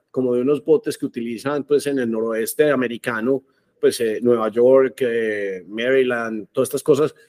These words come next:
como para ir a, a, a pescar. Eh, porque es muy bueno para hacerlo solo y cuando hay marea y,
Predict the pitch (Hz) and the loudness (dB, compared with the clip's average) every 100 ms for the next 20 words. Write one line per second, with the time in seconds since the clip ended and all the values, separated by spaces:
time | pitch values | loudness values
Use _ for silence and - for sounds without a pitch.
0 | _ 131 123 117 110 113 139 135 - 113 | _ -2 -2 -2 0 2 2 0 0 -4
1 | 110 107 - 101 - 151 - _ _ _ | -2 -6 -6 -2 2 2 0 _ _ _
2 | - 117 123 120 - - 147 - 123 - | 2 8 8 8 2 0 0 2 -2 -4
3 | _ _ _ _ _ _ - 113 117 147 | _ _ _ _ _ _ -10 -8 0 4
4 | 147 160 151 127 110 123 107 131 156 156 | 6 4 4 -4 -6 -6 0 4 6 4
5 | 143 - 180 139 147 147 135 - 123 - | 2 4 6 6 8 6 4 -6 -10 -8
6 | 120 117 113 110 117 131 131 127 139 151 | -8 -6 -6 -6 -4 -2 -2 -4 -2 0
7 | 147 151 147 147 139 131 120 110 101 | 2 4 4 2 -2 -4 -6 -8 -12